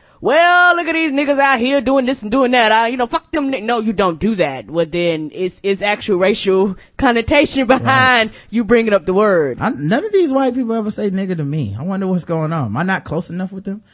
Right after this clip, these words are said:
Speaker 2: I
Speaker 1: And,
Speaker 2: showed
Speaker 1: and
Speaker 2: Ob-
Speaker 1: it's the internet too. People get, people get that, people get that internet
Speaker 2: Well,
Speaker 1: courage.
Speaker 2: yeah,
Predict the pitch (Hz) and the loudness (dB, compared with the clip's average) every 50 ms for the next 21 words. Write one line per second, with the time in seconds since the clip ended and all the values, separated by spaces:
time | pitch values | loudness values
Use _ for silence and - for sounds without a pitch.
0 | - - - - - - 185 240 269 277 294 277 277 269 247 240 240 220 190 339 | -20 -20 -20 -20 -10 -4 -2 0 2 2 2 4 4 2 2 2 0 0 -2 -4
1 | 339 - - - 285 - 190 190 233 196 - - 294 233 - 294 285 294 247 247 | -6 -8 -6 -4 -2 -2 -2 -2 -4 -4 -4 -4 -4 -4 -2 -4 -4 -4 -6 -4
2 | - 302 294 285 262 254 240 233 - 220 202 - - - 285 269 277 254 277 262 | -4 -4 -4 -4 -6 -8 -8 -4 -2 -2 -2 -2 -4 -4 -6 -6 -4 -8 -8 -6
3 | - 233 - - 196 220 233 220 - - 202 - 254 277 240 196 - - - - | -6 -6 -4 -4 -6 -6 -4 -4 -4 0 0 2 4 4 4 2 0 -2 -4 -8
4 | - - - 254 247 254 | -8 -6 -6 -6 -6 -6